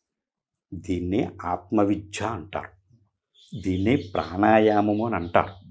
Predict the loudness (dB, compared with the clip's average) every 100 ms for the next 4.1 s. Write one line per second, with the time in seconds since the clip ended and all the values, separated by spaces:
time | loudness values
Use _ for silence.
0 | -20 -20 -20 -20 -16 -6 -2 0 2 2
1 | 2 0 -2 -2 -2 -2 -2 4 4 6
2 | 4 2 4 4 4 0 6 12 12 12
3 | 12 10 12 12 12 12 12 12 10 6
4 | 4